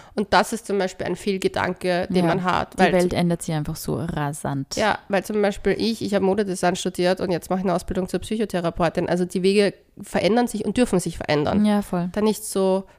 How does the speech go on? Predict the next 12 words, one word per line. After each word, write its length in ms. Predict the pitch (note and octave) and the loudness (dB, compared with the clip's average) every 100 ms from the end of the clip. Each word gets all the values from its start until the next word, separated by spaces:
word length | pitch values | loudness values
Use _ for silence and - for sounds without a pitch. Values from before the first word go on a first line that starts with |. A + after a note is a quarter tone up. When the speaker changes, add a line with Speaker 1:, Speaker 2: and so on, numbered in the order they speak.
| - - _ - - - | -20 -20 _ -20 -12 -4
Speaker 1:
äh, 140 | F#3+ | -2
so 280 | - F#3+ F3+ | 0 0 0
dogmatisch 600 | F3+ F#3 F3+ G#3+ - F3+ | -2 -2 0 0 -4 -10
sein. 180 | - D3 | -6 -2
Speaker 2:
Das 160 | F#3 - | -2 0
würde 140 | G#3+ | 0
ich 60 | G#3 | 0
vielleicht 360 | F#3+ F3+ - | -2 -2 -2
auch 60 | - | 0
ein 60 | G3+ | 0
bisschen 220 | F#3 - | -2 -2
so, 500 | - F#3 F3+ F3 F3+ | -2 0 2 2 0